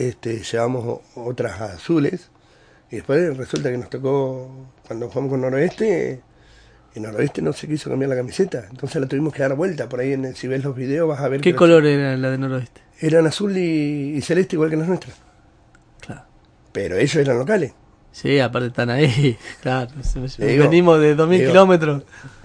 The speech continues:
Speaker 1: "Tengo que hacer dos mil cien kilómetros para ir a buscar la camiseta y dos mil cien kilómetros para volver". Le digo, "Me vas a hacer cambiar la camiseta a mí", le digo,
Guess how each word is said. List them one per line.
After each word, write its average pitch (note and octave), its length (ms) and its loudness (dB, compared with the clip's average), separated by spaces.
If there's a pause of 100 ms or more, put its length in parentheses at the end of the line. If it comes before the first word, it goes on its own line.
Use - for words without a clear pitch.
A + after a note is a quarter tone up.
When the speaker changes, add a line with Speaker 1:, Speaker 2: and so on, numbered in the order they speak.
(160)
Speaker 1:
"Tengo A2+ 240 -4
que A2+ 60 -6
hacer A#2+ 240 -4
dos A2 140 -6
mil B2+ 340 -2
cien C3 320 -4
kilómetros B2+ 680 -2 (260)
para F#2 420 -10
ir A#2+ 200 -4
a - 20 -2
buscar A2+ 220 -6
la A#2 60 -4
camiseta B2+ 360 -8
y C3 60 -4
dos A#2+ 100 -8
mil B2 260 -6
cien B2 280 -8
kilómetros B2 400 -6
para A2+ 120 -12
volver". C#3 260 0
Le A2 100 -10
digo, A2 140 -12
"Me A#2 120 -10
vas A#2 120 -8
a - 20 -
hacer - 180 -16
cambiar A#2+ 220 -8
la B2 60 -6
camiseta B2 340 -8
a - 20 0
mí", C#3+ 140 -4
le B2+ 80 -8
digo, B2+ 120 -10